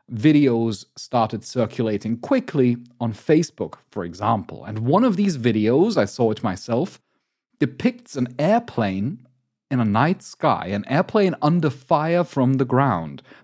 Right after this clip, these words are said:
basically stating that this is the Ukraine military fighting back against a Russian airstrike. However,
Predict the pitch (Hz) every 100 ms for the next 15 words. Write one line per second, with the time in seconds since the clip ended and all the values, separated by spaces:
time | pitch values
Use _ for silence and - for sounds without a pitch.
0 | _ 135 139 120 117 107 127 127 127 110
1 | - 120 131 - 143 135 110 - _ _
2 | 113 113 135 131 127 120 135 127 120 113
3 | - 117 120 113 117 104 104 104 104 -
4 | _ _ - 113 117 - 110 101 123 117
5 | - - - - - - _ _ _ _
6 | _ _ _ _ _ _ _ - - 98
7 | 139 120 69